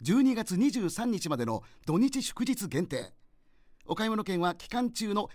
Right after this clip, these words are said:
平日でも利用可能で、発売価格は二千五百円と、通常価格より五百六十円お得になっております。さらに、お買い物券とは別にこの切符を見せると、天神コア、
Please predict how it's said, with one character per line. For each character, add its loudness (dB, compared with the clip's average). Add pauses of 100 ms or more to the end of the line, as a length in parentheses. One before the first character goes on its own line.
平 2
日 -4
で 0
も 2
利 -2
用 4
可 -2
能 -2
で、 -8 (300)
発 -6
売 4
価 0
格 0
は 2
二 2
千 2
五 0
百 -2
円 0
と、 -10 (320)
通 -2
常 2
価 -4
格 -4
よ 0
り 0
五 2
百 0
六 0
十 0
円 -2
お -8
得 0
に 2
な 0
っ -14
て -6
お 0
り -2
ま -6
す。 -10 (340)
さ 2
ら 0
に、 -2 (200)
お 4
買 2
い 4
物 4
券 0
と -4
は 2
別 -2
に 4
こ 0
の 8
切 -2
符 0
を 2
見 0
せ 0
る -2
と、 -6 (300)
天 4
神 0
コ 2
ア、 0